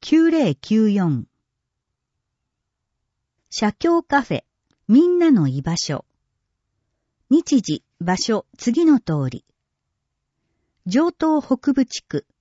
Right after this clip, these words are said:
十一月二十日水曜、総合区民センター七階第五会議室、大島四の五の一。深川北部地区、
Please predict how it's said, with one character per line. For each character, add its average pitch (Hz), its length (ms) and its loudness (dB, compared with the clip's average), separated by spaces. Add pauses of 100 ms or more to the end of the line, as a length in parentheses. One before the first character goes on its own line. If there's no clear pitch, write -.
(500)
十 285 260 0
一 320 240 0
月 285 240 2
二 220 160 -4
十 - 160 -20
日 - 280 -6
水 254 340 2
曜、 208 340 -2 (520)
総 349 280 2
合 339 220 2
区 285 160 2
民 302 220 6
セ 277 240 0
ン 220 80 4
タ 147 240 -2
ー - 20 -2
七 190 340 0
階 165 380 -6
第 254 240 0
五 311 140 4
会 247 260 0
議 233 140 6
室、 - 360 -14 (460)
大 269 240 2
島 151 400 -2
四 277 260 4
の 151 140 0
五 180 140 -2
の 147 140 0
一。 - 380 -10 (1200)
深 339 300 -2
川 330 300 2
北 277 300 -2
部 240 120 -2
地 - 180 -14
区、 - 200 -8